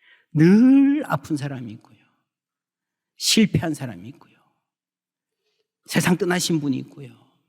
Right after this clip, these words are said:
어찌할 바를 몰라 쩔쩔매는 분들이 있습니다. 성령의 위로가 필요합니다. 데살로니가 전서에 보면 이런 말씀 나옵니다. "그러므로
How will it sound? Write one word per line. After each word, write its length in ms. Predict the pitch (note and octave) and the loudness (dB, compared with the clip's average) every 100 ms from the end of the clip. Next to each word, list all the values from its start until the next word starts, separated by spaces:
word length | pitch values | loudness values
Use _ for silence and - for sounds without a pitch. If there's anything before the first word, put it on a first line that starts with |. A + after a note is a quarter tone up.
| _ _ _ _ _ _ F3+ | _ _ _ _ _ _ 0
어찌할 760 | G#3+ - - F#4 B3+ C4+ D4 | 0 -2 -2 0 0 -2 -2
바를 220 | A#3+ G#3+ | -2 -2
몰라 400 | G#3+ F#3+ A3 B3+ | -4 -6 -6 -8
쩔쩔매는 960 | - F4 E4 F4 - E4 D4+ A#3 E3+ F3+ | -4 2 2 0 -8 -2 2 2 0 -4
분들이 260 | E3 D#3+ C#3 | -8 -10 -10
있습니다. 300 | - - _ _ _ _ _ _ _ _ _ _ _ _ _ _ _ _ | -12 -14 _ _ _ _ _ _ _ _ _ _ _ _ _ _ _ _
성령의 880 | - - C#3 A#2+ A#2 F3 - _ _ - | -4 0 2 2 0 -6 -10 _ _ -8
위로가 760 | G#2+ A2 G#2 G#2+ D3 G3+ _ - | -4 -4 -4 -4 -6 -10 _ -10
필요합니다. 580 | - F#2+ - F#2+ _ _ _ _ _ _ _ _ _ _ _ _ - | -8 -10 -16 -20 _ _ _ _ _ _ _ _ _ _ _ _ -2
데살로니가 480 | B2 C#3+ D3 D3 | 0 2 0 -2
전서에 340 | C3 C3+ C3 A#2 | -2 -4 -4 -6
보면 200 | G#2+ G#2+ | -4 -4
이런 180 | C#3+ C3 | -4 -4
말씀 300 | A2 - F2+ | -6 -12 -20
나옵니다. 320 | - - - | -20 -20 -6
"그러므로 600 | - C#3+ A#2+ C3 C4+ - | 0 2 2 -2 -6 -10